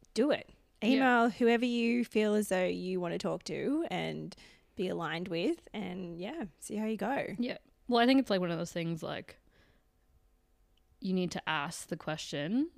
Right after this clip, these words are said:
Speaker 2: otherwise, like,
Speaker 1: You'll never know.
Speaker 2: what's the worst that they're gonna say?
Speaker 1: <laughs> Yeah.
Speaker 2: No. And then you go and ask someone else. So
Speaker 1: Yeah.
Speaker 2: it's really important.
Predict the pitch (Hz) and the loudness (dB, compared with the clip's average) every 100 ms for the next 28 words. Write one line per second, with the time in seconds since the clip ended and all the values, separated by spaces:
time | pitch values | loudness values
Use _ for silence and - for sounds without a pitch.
0 | - 170 165 160 151 147 143 160 - 156 | -6 -2 0 0 0 -2 -4 -8 -8 -10
1 | - 202 185 170 170 185 190 - 180 170 | -6 -6 -8 -8 -2 0 0 -2 -2 -2
2 | 170 - - - - 170 165 - 165 156 | -4 -10 -14 -10 -6 -2 0 2 2 2
3 | 151 156 226 277 _ _ - - _ _ | 0 0 0 -2 _ _ -20 -20 _ _
4 | - 190 180 170 160 139 160 156 143 131 | -4 0 2 0 0 -2 -4 -8 -8 -10
5 | - - 180 170 151 - - - - 196 | -14 -8 0 2 2 0 -8 -8 -2 4
6 | 240 240 226 214 156 185 185 151 | 6 8 8 6 6 4 2 0